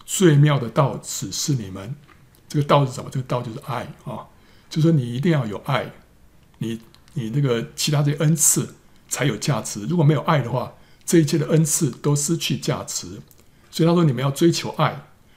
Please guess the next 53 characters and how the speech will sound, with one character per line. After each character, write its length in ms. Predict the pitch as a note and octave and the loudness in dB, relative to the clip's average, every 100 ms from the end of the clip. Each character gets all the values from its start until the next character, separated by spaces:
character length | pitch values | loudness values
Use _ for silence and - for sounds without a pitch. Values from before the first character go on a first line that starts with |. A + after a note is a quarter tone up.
| _ | _
然 180 | - D#3 | -2 2
后 80 | D#3+ | 2
呢， 200 | C#3 C3+ - - | 2 -2 -14 -8
也 120 | B2 | -4
要 100 | C3 | -2
切 280 | C3 - D#3+ | -2 0 4
慕 160 | C#3+ B2 | 4 2
属 340 | - - F#2+ | -4 -6 -8
灵 180 | F2+ A#2 | -10 -10
的 80 | B2 | -8
恩 180 | B2 C3 | -6 -6
赐， 380 | - - A#2 - _ _ - - | -4 -4 -6 -10 _ _ -20 -6
其 120 | E3 | -2
中 200 | E3 F3 | 2 2
更 120 | F3+ | 4
要 200 | D#3 B2 | 4 2
羡 280 | - - C3+ | -2 -2 0
慕 160 | C3 A2+ | 0 -6
的 220 | G#2+ - _ _ _ | -12 -16 _ _ _
是 240 | - - B2+ | -8 -4 -4
说 380 | - D#3 C3+ | -2 -2 0
预 280 | F#3 C3+ G2+ | 2 0 -2
言。 240 | F2+ F#2 - | -10 -10 -6
所 140 | G#3 | 0
以 160 | D3 A2+ - - - - | 0 -2 -14 -20 -20 -12
说 300 | - F3+ F3 | 0 4 4
预 180 | G3 D#3+ | 4 2
言 140 | A2+ | 2
是 140 | - D3+ | 0 -2
所 240 | - D3 | 0 2
有 120 | D#3+ | 2
属 180 | D#3+ - | 0 -4
灵 160 | A2 C3 | -6 -4
恩 140 | E3 | -2
赐 160 | D#3+ F3+ | -2 -4
里 120 | F#2+ | -4
面 280 | A2 A2 - - - _ | -4 -6 -10 -20 -20 _
最 140 | - D3+ | 0 2
重 180 | D#3+ D3+ | 4 2
要 180 | A2+ | 0
的 140 | G2 - - _ _ _ - | -4 -14 -20 _ _ _ -12
啊， 180 | G2+ - - - _ - | -12 -12 -20 -20 _ -4
但 180 | D3 | 0
是 80 | C#3+ | 2
在， 180 | C#3+ C#3 | 4 2
在 160 | - F#3 | 0 0
爱 160 | F3 | 2
里 120 | B2+ G2 | 2 0
面 140 | G#2+ | -6
追 180 | A2 A2 | -4 -6
求 200 | - G#2+ | -6 -10
了 80 | G#2 | -10
啊， 220 | A2 | -12